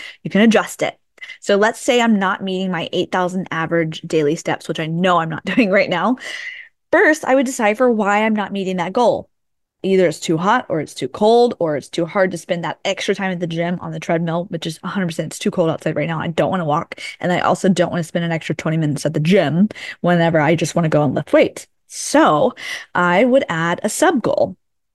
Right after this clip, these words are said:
Get a walking pad under my desk so I can walk while I edit photos. That would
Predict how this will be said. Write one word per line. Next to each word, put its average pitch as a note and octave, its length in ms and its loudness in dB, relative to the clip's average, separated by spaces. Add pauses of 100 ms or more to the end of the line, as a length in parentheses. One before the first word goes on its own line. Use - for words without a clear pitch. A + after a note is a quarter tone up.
(540)
Get G3 300 4
a C4 100 2
walking G3+ 500 2
pad F#3 340 0
under G#3+ 240 0
my D4 140 0
desk F3 580 -4 (240)
so B3 160 2
I B3+ 100 4
can E4 320 0
walk G#3 480 2
while F#3+ 160 0
I A3 120 2
edit G3 360 -2
photos. - 440 0
That G#3+ 180 0
would G4 420 2